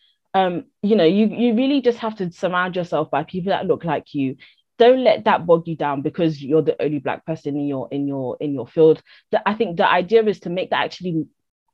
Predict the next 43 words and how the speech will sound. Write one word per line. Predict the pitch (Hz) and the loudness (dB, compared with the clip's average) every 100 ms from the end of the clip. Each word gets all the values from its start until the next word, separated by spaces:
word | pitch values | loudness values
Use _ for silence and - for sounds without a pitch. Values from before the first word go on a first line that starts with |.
| _ _ | _ _
let | 160 220 226 | 2 4 4
that | 202 180 | 0 0
drive | 175 180 170 | 4 4 2
you. | 160 135 135 _ | -2 -2 -6 _
So | 214 | 0
go, | 180 220 196 | 4 4 4
you, | 214 254 240 143 _ _ | 2 2 0 -6 _ _
when | 196 220 | 2 2
you | 233 226 | 2 4
are, | 202 214 202 180 _ _ | 6 6 4 0 _ _
you | 185 | -4
know, | 165 | -2
in | 151 160 | 0 0
the | 165 | 0
place | 175 170 - | 0 0 -2
you | 170 | -2
wa-, | 156 165 | -2 -2
you | 165 | 0
want | 165 151 | 0 -2
to | 165 | -6
be, | 180 165 | -4 -2
and | 156 156 | 0 -2
you | |
get | 139 175 - | -2 -4 -2
to, | 170 139 - | -6 -6 -8
to | 160 | -8
the | 160 | -4
position | 160 170 165 156 | -4 -4 -4 -4
you | 160 | -4
want | 160 156 | -4 -6
to | 160 | -4
be, | 170 135 - - | -4 -4 -8 -8
remember | 190 185 185 226 254 175 78 113 220 _ | -2 0 2 2 2 0 0 -4 -12 _
how | - 208 | 2 2
you | 185 175 | 4 -2
felt | - 165 - | 0 2 2
at | - | -2
the | 160 | -2
very | 165 165 | 0 0
beginning, | 156 156 175 160 135 - - | 0 -2 0 -2 -2 -8 -6
and | 214 220 | -2 6
go | 247 262 | 8 8
back, | 220 214 160 - | 6 2 2 -4